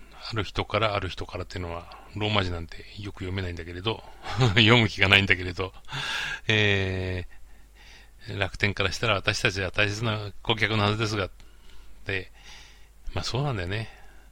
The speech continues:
罰金とかはありえないと思います。ありえないと思うけど、あってもいいと思うよね。いや、だってさ、俺なんかさ、日本の国-、国家のためにいくら税金払ってると思う？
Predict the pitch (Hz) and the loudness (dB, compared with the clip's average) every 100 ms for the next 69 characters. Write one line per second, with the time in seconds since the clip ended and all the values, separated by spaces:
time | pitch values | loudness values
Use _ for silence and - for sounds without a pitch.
0 | - - - - - - - - - - | -20 -20 -20 -20 -20 -10 -6 -4 -6 -10
1 | - - 101 98 - 135 156 135 110 113 | -10 -2 0 2 2 2 4 4 2 0
2 | 104 95 - 87 82 - - - - - | 2 2 0 -6 -8 -12 -16 -20 -20 -20
3 | - - - - 95 95 147 165 113 110 | -20 -20 -20 -8 -4 0 2 2 4 2
4 | 92 98 95 92 - - - 92 87 82 | 2 0 0 -2 0 0 2 -2 -2 -6
5 | 80 80 - - - - - - - - | -6 -10 -12 -16 -18 -18 -20 -18 -14 -8
6 | - 95 95 107 - 101 92 92 90 101 | -4 -2 0 0 2 0 0 0 0 2
7 | 123 135 - 92 - 90 87 90 107 139 | 6 4 2 -2 0 0 -2 0 2 4
8 | 147 143 - - - - - 104 104 - | 4 2 0 -6 -6 -2 -4 -4 -6 -10
9 | - - - - 98 95 90 95 165 - | -2 2 2 4 0 0 -2 -2 6 8
10 | 113 98 87 98 98 98 - - - 90 | 8 6 0 -2 0 0 0 -6 -6 -6
11 | 82 95 | -6 -8